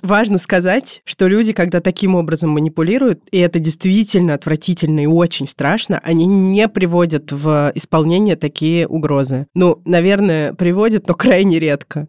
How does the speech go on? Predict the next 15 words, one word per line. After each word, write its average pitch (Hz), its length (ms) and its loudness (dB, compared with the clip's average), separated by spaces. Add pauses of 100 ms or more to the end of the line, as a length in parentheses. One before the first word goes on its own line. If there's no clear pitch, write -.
(100)
Хотя 165 320 0
в - 20 2
это 156 160 -2
сложно 175 380 0
поверить, 175 760 -2
я 165 400 -2
очень, 156 580 -2
э, 156 200 -4
радуюсь, 156 460 -2
что 151 480 -4
вы 156 120 -4
нашли 151 300 -4
в - 60 -8
себе 156 240 -6
силы 151 440 -2